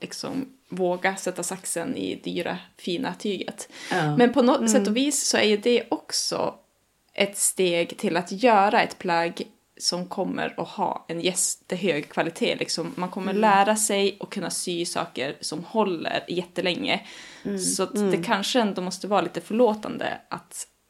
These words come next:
Speaker 1: det finns en liksom utvecklingskurva och att man måste
Speaker 3: Mm.
Speaker 1: kanske få göra lite misstag för att få fram en kvalitet också.
Speaker 2: Mm.
Speaker 3: Mm.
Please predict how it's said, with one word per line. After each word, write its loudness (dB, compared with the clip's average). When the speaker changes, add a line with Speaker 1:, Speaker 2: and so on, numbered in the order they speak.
Speaker 1:
det -2
finns 4
en 2
liksom -4
utvecklingskurva -2
och -4
att -8
man -4
måste -4
Speaker 3:
Mm. 2
Speaker 1:
kanske 0
få -6
göra 2
lite -6
misstag -4
för -2
att -4
få -10
fram 2
en -6
kvalitet -6
också. -4
Speaker 2:
Mm. -4
Speaker 3:
Mm. -2